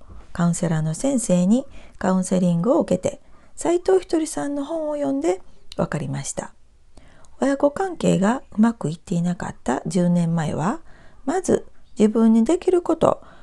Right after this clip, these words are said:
見た目から直すようにしていきました。そしてさらに、言葉遣いを直すことや、一人で行動して出かけたり、その記録として人類ブログに載せています。よかったらそ-、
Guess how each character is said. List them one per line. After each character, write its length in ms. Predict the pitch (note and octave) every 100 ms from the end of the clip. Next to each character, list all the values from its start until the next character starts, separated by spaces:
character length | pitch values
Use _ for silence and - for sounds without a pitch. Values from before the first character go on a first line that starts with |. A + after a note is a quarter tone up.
| -
見 120 | - D#4
た 120 | F4+
目 140 | F4+
か 120 | F4+
ら 120 | F4 E4
直 220 | D#4 D4+
す 160 | -
よ 120 | D#4+ C#4
う 60 |
に 140 | G#3 D#4+
し 60 |
て 100 | -
い 80 | E3+
き 120 | -
ま 160 | D3+ D3+
し 100 | -
た。 240 | - - - - - - - -
そ 180 | - C4+
し 80 | D4
て 140 | -
さ 140 | F4+ G#3
ら 120 | D#3
に、 240 | D3+ - - - - -
言 100 | -
葉 240 | - F#3
遣 340 | F3+ - - -
い 40 |
を 80 | B3
直 220 | G#3+ F#3
す 120 | F3+
こ 120 | -
と 100 | E3
や、 280 | D3 D#3+ C#4 - - - - -
一 260 | - - A3
人 120 | F3+
で 160 | A3+ E4+
行 240 | - F3+
動 220 | E3 -
し 100 | D3
て 220 | - F#4+ B4+
出 120 | D#3
か 140 | -
け 120 | - -
た 140 | C3
り、 220 | - - - - - - - - -
そ 240 | - F3+
の 240 | F#3 D#4+ -
記 120 | -
録 240 | E4 F#4+
と 140 | - G#3+
し 120 | -
て 240 | - - - - - -
人 240 | G3+ G#3+ G#3
類 180 | G#3
ブ 120 | G#3 G#3+
ロ 120 | F#3+
グ 140 | D#3+
に 140 | G#3 -
載 80 | E3+
せ 140 | D#3
て 140 | - D#4
い 60 |
ま 120 | G3+
す。 220 | D3+ - - - - - - - - -
よ 100 | -
か 100 | -
っ 40 | C4
た 180 | - D4+
ら 120 | F4+
そ-、 240 | - F3